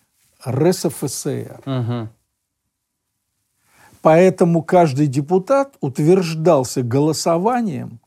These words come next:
Speaker 1: э, на заседании, э, Верховного Совета там, или съезда, я уже точно не помню, да, вот, э, м, которым руководил, э, значит,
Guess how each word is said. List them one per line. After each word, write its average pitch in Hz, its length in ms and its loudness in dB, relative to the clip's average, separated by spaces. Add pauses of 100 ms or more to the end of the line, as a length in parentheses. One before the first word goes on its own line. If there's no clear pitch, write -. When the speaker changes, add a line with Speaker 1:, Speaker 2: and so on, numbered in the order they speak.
(1040)
Speaker 1:
э, 127 520 -4
на 143 360 2
заседании, 147 1040 0
э, 123 460 -6
Верховного 117 760 -2
Совета 143 540 -4
там, 117 260 -8
или 110 100 -8
съезда, 170 440 -4
я 120 140 -4
уже 117 220 -8
точно - 340 -14
не 120 160 -8
помню, 147 440 -6
да, 135 280 -6
вот, 117 240 -8 (960)
э, 123 640 -10 (800)
м, 135 1040 -16
которым 156 440 0
руководил, 135 800 -2
э, 123 880 -10
значит, 123 320 -14